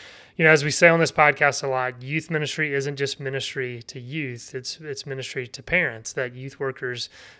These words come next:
uh, really need to be partnering with the parents in this. And so maybe just some advice on,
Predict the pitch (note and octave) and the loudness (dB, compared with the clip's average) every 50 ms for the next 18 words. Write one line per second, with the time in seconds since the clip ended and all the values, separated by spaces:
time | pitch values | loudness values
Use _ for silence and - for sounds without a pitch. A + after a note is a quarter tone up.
0 | _ - C#3 B2+ B2 B2+ C#3+ D#3+ D#3+ D#3 D#3 D#3 C#3+ C#3 C#3 - - - - D#3 | _ -12 -12 -10 -8 -4 -2 -2 0 0 -2 -4 -4 -4 -8 -8 -8 -6 -2 -2
1 | D3+ D3+ D3+ D3 C#3 C3+ C3+ C3 C3 C3 - D3 B2+ - C3+ C3 C3 C3 B2 - | -2 -2 -2 -2 -4 -2 -2 -4 -6 -6 -6 -8 -10 -8 -8 -6 -6 -8 -8 -8
2 | - C#3 B2+ B2+ B2+ B2 B2 A#2 - - C3+ - F#3 F#3+ G3 F#3 G3 A#3+ - D4 | -8 -8 -8 -8 -8 -8 -8 -8 -8 -8 -8 -6 -6 -4 -2 -2 -2 -2 -2 -4
3 | B3 F#3+ E3 - - _ - - - - - - - G3+ G3 G3 F3 C#3 B2+ B2 | -4 -2 -4 -4 -6 _ -14 -20 -20 -20 -12 -4 0 2 2 2 2 0 -2 -2
4 | C3+ C3 C#3 D3 C#3+ C3+ C#3 - - C#3+ C#3 C#3 C3+ C3+ C3+ C3 B2 | -2 0 2 2 0 0 -2 -6 -6 -4 -2 -2 -2 -2 -2 -6 -8